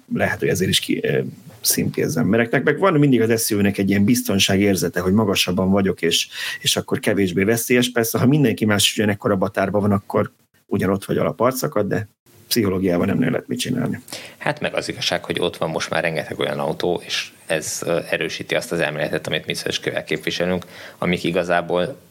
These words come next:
Speaker 2: semmi köze az S U V-hez, egyszerűen csak optikailag van úgy,
Speaker 1: Ja,
Speaker 2: hogy
Speaker 1: persze.
Speaker 2: annak tűnjön, és akkor
Speaker 1: Persze.
Speaker 2: már rögtön eladhatóbb, ö, a dolog, meg többet lehet érte kérni, tehát, ö,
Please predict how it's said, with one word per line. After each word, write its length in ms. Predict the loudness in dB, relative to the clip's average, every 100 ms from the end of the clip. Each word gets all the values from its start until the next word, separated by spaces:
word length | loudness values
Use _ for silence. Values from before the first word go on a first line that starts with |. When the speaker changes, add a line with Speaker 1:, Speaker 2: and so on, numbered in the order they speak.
| _ -10
Speaker 2:
semmi 340 | -4 -2 -2
köze 240 | -2 -2 -4
az 140 | -4 -4
S 140 | -4
U 80 | -2
V-hez, 400 | -2 -4 -6 -8
egyszerűen 400 | -10 -8 -6 -6
csak 200 | -6 -4
optikailag 640 | -6 -6 -8 -4 -2 -4 -8
van 220 | -6 -4
úgy, 160 | -4 -6 -12 -4
Speaker 1:
Ja, 120 | 0 2
Speaker 2:
hogy 80 |
Speaker 1:
persze. 320 | 2 -2 0 -2
Speaker 2:
annak 280 | -2 -6
tűnjön, 360 | -2 -2 -2 -2
és 180 | -2 -2
akkor 360 | -4 -2 -2 -2 -4
Speaker 1:
Persze. 280 | -4 -2 0
Speaker 2:
már 300 | 0 0 -4
rögtön 400 | -6 -4 -2 -2
eladhatóbb, 560 | -2 -4 -4 -4 -4 -6 -12 -6
ö, 120 | -4 -4 -6 -12
a 120 | -8
dolog, 360 | -4 0 -2 -4 -16 -20 -16 -10
meg 180 | -10
többet 320 | -6 -6 -6 -4
lehet 180 | -4
érte 260 | -4 -6 -8
kérni, 400 | -4 -2 -2 -4
tehát, 440 | -2 -2 -4 -6 -6
ö, 120 | -6